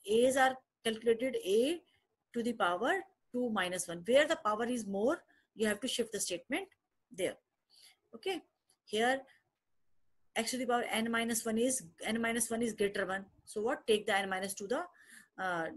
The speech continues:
denominator. In the case of here a, uh, the power of numerator is more, take the denominator power to the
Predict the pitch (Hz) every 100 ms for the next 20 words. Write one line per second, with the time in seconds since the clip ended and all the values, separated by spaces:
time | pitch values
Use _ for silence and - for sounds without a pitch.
0 | 170 208 196 170 156 139 107 _ - _
1 | 196 214 220 220 226 247 233 240 247 202
2 | 226 294 285 - - - 180 175 175 185
3 | 196 202 240 269 330 - - 214 220 226
4 | 233 233 220 233 330 339 - _ - 208
5 | 208 226 220 214 208 202 208 185 190 262
6 | 202 330